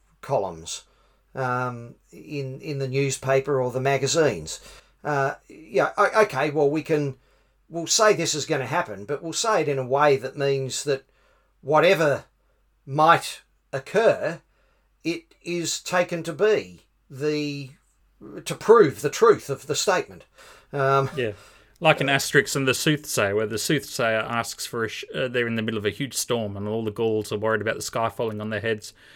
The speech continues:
Speaker 2: And the soothsayer asks for the f-, entrails of a fish or something which he consults, or tea leaves or something. And then he announces to huge relief of the population of the village that the gods have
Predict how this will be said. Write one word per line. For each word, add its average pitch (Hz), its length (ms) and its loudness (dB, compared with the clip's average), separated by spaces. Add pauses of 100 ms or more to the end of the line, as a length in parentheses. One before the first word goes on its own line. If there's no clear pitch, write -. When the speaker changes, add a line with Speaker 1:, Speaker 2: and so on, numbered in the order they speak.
(320)
Speaker 2:
And 120 200 -2
the 117 100 0
soothsayer 123 800 2
asks 117 400 -4
for - 140 -4
the 110 140 -2
f-, - 200 -8 (520)
entrails 120 520 0
of 104 100 -6
a 107 60 -2
fish - 340 -4
or 113 80 -2
something 117 380 -4
which 113 160 -8
he 120 80 -6
consults, 110 500 -4
or 107 60 -8
tea 123 220 -4
leaves 107 280 -2
or 104 60 -6
something. 113 300 -8 (440)
And 127 100 -2
then 139 100 4
he 151 100 4
announces 127 520 4
to 123 140 -2
huge 175 520 0
relief 117 320 0
of 107 100 -14
the 107 140 -4
population 113 560 -4
of 110 60 -8
the 113 60 -2
village 117 420 -6
that 117 160 -2
the 123 60 -4
gods 139 360 4
have 117 200 0